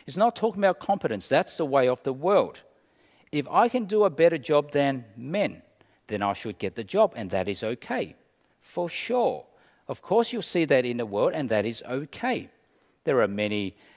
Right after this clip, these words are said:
uh, female doctors who would perform better than male doctors or accountants and, and so forth. However,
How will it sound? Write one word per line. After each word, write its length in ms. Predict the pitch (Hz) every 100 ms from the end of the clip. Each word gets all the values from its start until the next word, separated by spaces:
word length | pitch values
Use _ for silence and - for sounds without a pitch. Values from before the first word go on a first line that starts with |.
| _ _
uh, 140 | 90 87
female 460 | - 107 113 113
doctors 400 | 113 123 - 165
who 120 | 180 160
would 300 | 160 - -
perform 460 | - - 147 151
better 420 | 139 220 180 90 90
than 320 | 104 113 113
male 300 | 160 247 254
doctors 560 | 151 110 82 - 90 -
or 220 | 98 104
accountants 580 | 107 - 214 247 - -
and, 220 | 120 123 - _
and 140 | - 123
so 260 | - 247
forth. 260 | 220 104 - - - _ -
However, 920 | - 135 135 - - 233 135 104